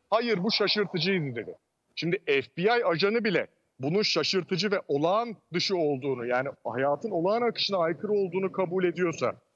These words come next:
nasıl olur da gizli servis bu kişiyi görmeden o çatıya çıkmasına ve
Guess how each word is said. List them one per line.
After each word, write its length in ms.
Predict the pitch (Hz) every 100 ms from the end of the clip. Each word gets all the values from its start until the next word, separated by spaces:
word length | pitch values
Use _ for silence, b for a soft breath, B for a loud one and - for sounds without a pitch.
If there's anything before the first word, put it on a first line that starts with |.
| _ -
nasıl 440 | 151 247 - 269
olur 460 | - 208 220 202 151
da 200 | 151 220 - _ - 127
gizli 320 | 190 190 233
servis 440 | 240 196 156 -
bu 80 | 247
kişiyi 420 | - 202 185 151
görmeden 520 | 131 226 240 170 170 -
o 100 | 240
çatıya 360 | - 214 - 139
çıkmasına 640 | - 220 - 208 214 220
ve 160 | 208